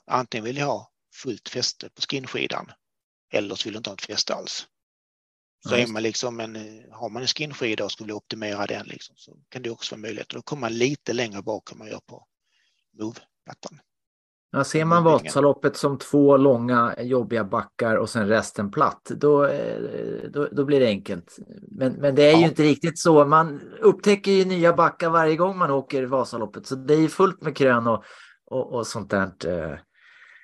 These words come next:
Speaker 1: Jag tror Erik Wikström pratade om, eh, platån, den falska platån. Och tittar man in på den platån så är den ju väldigt kuperad.
Speaker 2: Ja.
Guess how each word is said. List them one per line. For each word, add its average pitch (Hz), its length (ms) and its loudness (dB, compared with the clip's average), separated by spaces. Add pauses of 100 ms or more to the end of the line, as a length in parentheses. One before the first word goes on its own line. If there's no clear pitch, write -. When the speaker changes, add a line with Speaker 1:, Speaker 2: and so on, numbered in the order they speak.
(500)
Speaker 1:
Jag 139 100 -8
tror 151 140 4
Erik 151 180 0
Wikström 156 240 0
pratade 147 300 -2
om, 107 120 -8
eh, 110 320 2 (100)
platån, 110 520 -2 (380)
den 117 100 -10
falska 131 440 -4
platån. 135 480 -6 (100)
Och - 200 -16
tittar 127 240 -6
man 127 100 -6
in 120 140 -6
på 147 80 -8
den 151 140 -8
platån 120 500 -6
så - 140 -6
är 117 100 -4
den 98 140 -16
ju 113 160 -20
väldigt 123 280 -8
kuperad. - 540 -8 (760)
Speaker 2:
Ja. 123 300 0